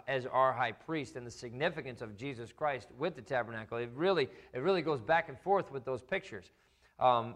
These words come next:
but, uh, "We have such an high priest," he says, "who is set on the right hand of the throne of the majesty in the heavens,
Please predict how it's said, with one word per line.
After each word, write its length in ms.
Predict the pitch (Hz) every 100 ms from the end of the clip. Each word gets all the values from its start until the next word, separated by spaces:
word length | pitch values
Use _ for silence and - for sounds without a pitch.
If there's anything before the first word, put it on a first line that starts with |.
| -
but, 480 | 147 175 117 - - -
uh, 280 | - 139 120
"We 200 | 98 165
have 340 | 175 170 254 254
such 240 | 170 143
an 60 | 131
high 180 | 123 120
priest," 320 | - 117 -
he 80 | 117
says, 380 | 127 123 175
"who 100 | 170
is 100 | 147
set 200 | 131 175
on 100 | 156
the 80 | 135
right 180 | 131 131
hand 200 | 120 127
of 80 | 120
the 100 | 113
throne 240 | 131 135
of 60 | 135
the 60 |
majesty 440 | 135 151 156 131 156
in 60 |
the 80 | 151
heavens, 340 | 156 202 120